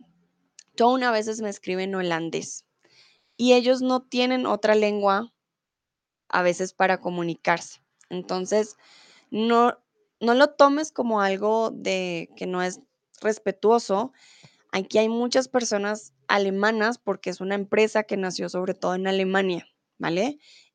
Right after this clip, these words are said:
Y no es verdad que todos los alemanes hablen inglés. Yo les permito de que hablen alemán porque tengo la, la suerte de hablar en alemán, vivo en Alemania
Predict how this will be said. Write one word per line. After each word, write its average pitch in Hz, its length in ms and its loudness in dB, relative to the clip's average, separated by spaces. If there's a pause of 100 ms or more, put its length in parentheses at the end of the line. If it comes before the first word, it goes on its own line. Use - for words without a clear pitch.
Y 220 260 0
no 220 220 2
es 226 120 -2
verdad 240 380 4
que 240 100 -4
todos 226 320 2
los 240 180 -4
alemanes 190 640 -4
hablen 180 380 -2
inglés. 185 580 0 (520)
Yo 226 200 6
les 285 180 2
permito 247 580 2
de 208 160 -2
que 185 300 -10 (100)
hablen 220 320 4
alemán 233 400 0
porque 214 240 -8
tengo 240 360 0
la, 262 320 4 (720)
la 214 200 6
suerte 240 500 6
de 220 80 6
hablar 185 280 4
en 214 120 0
alemán, 220 440 -2
vivo 185 240 -4
en 208 100 0
Alemania 254 600 2